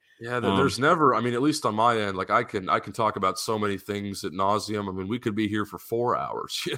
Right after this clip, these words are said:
Speaker 1: know?
Speaker 2: Yeah, yeah, no doubt. And we're not even talking actual football. You know, we're talking the news and updates, and, and
Speaker 1: Yep.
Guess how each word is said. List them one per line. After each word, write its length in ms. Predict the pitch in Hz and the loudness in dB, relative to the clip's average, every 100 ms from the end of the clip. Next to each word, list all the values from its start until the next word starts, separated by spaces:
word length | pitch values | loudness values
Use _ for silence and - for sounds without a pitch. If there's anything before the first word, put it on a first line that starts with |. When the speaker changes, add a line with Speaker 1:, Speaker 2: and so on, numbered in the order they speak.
| - | 0
Speaker 1:
know? 380 | 143 - 160 - | 0 2 0 4
Speaker 2:
Yeah, 180 | 104 - - - | 2 2 -10 -6
yeah, 200 | 113 107 - | -2 -2 0
no 180 | 117 123 | 2 4
doubt. 220 | 113 131 | 6 6
And 80 | 135 | 6
we're 60 | |
not 160 | 160 170 | 6 4
even 160 | 156 120 | 2 0
talking 460 | 139 143 135 110 - | -2 -4 -4 -6 -4
actual 380 | 120 - - 110 | -6 -6 -8 -8
football. 560 | - 135 - - - - | -4 -6 -4 -8 -8 -8
You 80 | 101 | -4
know, 100 | 104 | 0
we're 100 | 127 | -2
talking 460 | - 151 - 107 | -2 -4 -2 -2
the 80 | 95 | -2
news 440 | 95 98 123 120 104 | 0 0 0 0 0
and 80 | |
updates, 580 | 95 113 - 82 - - | 0 0 0 -2 -2 -10
and, 220 | 87 76 | -10 -8
and 160 | 60 - | -8 0
Speaker 1:
Yep. 180 | 117 | 2